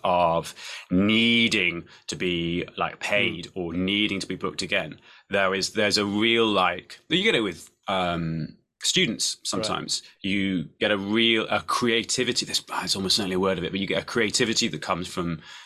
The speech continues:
Speaker 1: not knowing. It's like a sort of an inverse bell curve or something like that.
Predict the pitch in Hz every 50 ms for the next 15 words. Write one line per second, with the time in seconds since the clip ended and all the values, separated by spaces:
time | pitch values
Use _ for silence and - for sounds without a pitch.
0 | - - 95 95 95 - 101 95 95 92 90 87 - - - - _ - - -
1 | - - - - - - - 107 107 - 110 90 - 113 104 92 - 117 104 95
2 | 87 104 101 107 107 104 87 101 101 101 101 95 - - - - - - _ -
3 | 110 101 98 95 - - 95 87 87 82 82 80 82 - - 95 85 85 82 80
4 | 85 82 78 - -